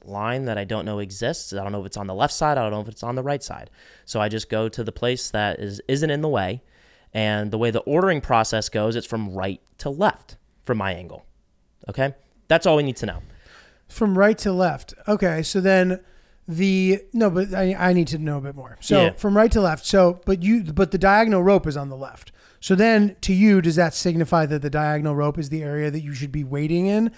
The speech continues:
Speaker 2: after you've ordered, as opposed to where the line should form?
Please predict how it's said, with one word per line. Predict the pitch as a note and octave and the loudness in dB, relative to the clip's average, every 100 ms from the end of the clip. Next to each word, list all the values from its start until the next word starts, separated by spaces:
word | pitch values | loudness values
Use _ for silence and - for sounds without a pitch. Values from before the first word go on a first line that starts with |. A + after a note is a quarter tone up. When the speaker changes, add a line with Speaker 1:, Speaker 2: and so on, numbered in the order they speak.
| - - | -12 -6
Speaker 2:
after | E3+ D#3 | -6 -4
you've | D3+ C3+ | -8 -6
ordered, | D#3 G#3 C#4+ E4+ - _ _ - | 2 4 4 0 -8 _ _ -4
as | E3 | -2
opposed | - E3+ D#3+ | 0 0 2
to | D#3+ | 2
where | D#3 | 2
the | C#3+ | 0
line | C#3+ D3+ C3+ | 0 -2 -2
should | - B2+ | -8 -16
form? | - - | -20 -20